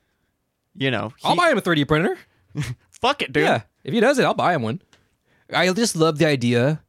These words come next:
Speaker 2: of just, I need something. I need this particular thing. I'm just going, instead of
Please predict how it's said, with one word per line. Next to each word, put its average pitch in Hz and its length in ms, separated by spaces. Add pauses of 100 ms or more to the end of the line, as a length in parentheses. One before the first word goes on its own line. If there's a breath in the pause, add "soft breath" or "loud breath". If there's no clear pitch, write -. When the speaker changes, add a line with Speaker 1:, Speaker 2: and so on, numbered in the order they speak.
(160)
Speaker 2:
of 120 220
just, 117 340 (100)
I 135 100
need 135 240
something. - 360 (200)
I 123 100
need 143 200
this 139 80
particular 113 500
thing. - 240 (720)
I'm 113 120
just 160 180
going, 170 320
instead 196 260
of 165 180